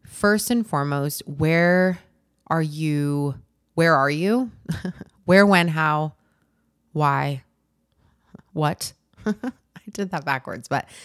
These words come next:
this is like, you're a journalist now. You're an investigator, and it's your job to really think about, how is this information coming through for me? Um, you'll also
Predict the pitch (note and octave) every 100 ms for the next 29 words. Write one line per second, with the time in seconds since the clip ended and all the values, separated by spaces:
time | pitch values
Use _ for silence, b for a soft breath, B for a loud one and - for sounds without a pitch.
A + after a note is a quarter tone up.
0 | B A#3 C4 B3+ A#3+ A3+ F#3 G#3 G#3+ G3+
1 | D#3+ C#3 - - - - D#3+ - E3 E3+
2 | E3 D3+ - D#3+ E3+ F#3+ A3+ A#3 B B
3 | B - D#3+ D#3 E3 E3 E3+ E3 - D#3
4 | D3+ D3 D3 C#3+ D3 C3+ C3+ - D#3 D3
5 | C#3+ C#3 C#3+ C3+ C3+ - C3+ C3+ C3+ C3
6 | C3 B2+ B2+ - - - - E2 - -
7 | B B B B B B - D#3+ D#3 D3+
8 | D3+ D3 - _ _ _ _ _ - _
9 | G3+ F#3 - F3 F3 D#3 G3+ G3+ G#3 G#3+
10 | G#3+